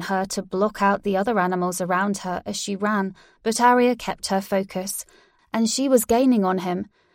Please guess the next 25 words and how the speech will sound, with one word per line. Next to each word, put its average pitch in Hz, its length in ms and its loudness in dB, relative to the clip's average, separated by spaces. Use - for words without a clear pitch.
She - 160 -6
felt 262 260 2
more 262 420 4
and 233 140 4
more 240 260 4
emotions 220 640 0
from 190 300 -6
other 233 200 -2
creatures, 180 640 -6
but 202 140 -8
she 214 100 2
continued 208 600 0
to 170 100 -4
block - 260 -4
them 175 160 -2
out, 190 400 -2
needing 190 360 -2
to 180 120 -8
focus 175 500 -2
more 180 220 -2
than 175 160 0
ever. 185 380 -2
She - 160 -8
was 202 160 -4
exhausted, 202 920 -4